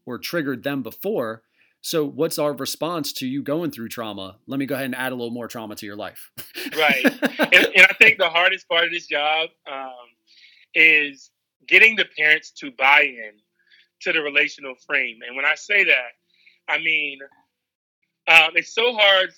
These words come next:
Speaker 2: for parents to accept that they might have played a role in their kids'
Speaker 1: Oh.
Speaker 2: behaviors. And they might have played a role in the way their kids' lives, lives played out.
Speaker 1: That guilt.
Speaker 2: And that is a hard thing for a parent to receive because, you know, the first thought, "I'm inadequate.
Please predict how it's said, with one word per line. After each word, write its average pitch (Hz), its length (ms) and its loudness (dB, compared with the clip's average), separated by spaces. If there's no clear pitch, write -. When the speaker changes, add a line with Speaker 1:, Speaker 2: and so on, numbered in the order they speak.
Speaker 2:
for 160 280 -4
parents 180 360 2
to 170 140 -8
accept 165 460 -2
that 139 80 -8
they 147 140 0
might 151 220 -2
have 135 240 -10
played 151 220 -2
a 135 140 -6
role 127 320 -8
in 92 60 -10
their 104 160 -6
kids' 107 220 -8
Speaker 1:
Oh. 90 40 -20
Speaker 2:
behaviors. 92 600 -10
And 135 120 8
they 156 120 6
might 160 180 2
have 143 120 -6
played 156 180 2
a 139 60 -6
role 135 300 -8
in 123 80 -18
the 120 80 -14
way 123 180 -6
their 123 140 -10
kids' 127 520 -10
lives, 123 460 -2
lives 131 360 0
played 113 280 -12
out. 101 180 -16
Speaker 1:
That 101 260 -10
guilt. 117 360 -6
Speaker 2:
And 131 500 2
that 165 200 6
is 156 120 -4
a 143 80 -6
hard 147 300 -2
thing 147 160 -6
for 143 120 -8
a 127 40 -8
parent 135 300 -6
to 160 140 -8
receive 151 500 -4
because, 135 460 -6
you 190 100 -4
know, 185 80 4
the 160 60 -6
first 175 260 -6
thought, 170 200 -2
"I'm 135 160 -8
inadequate. 135 520 -2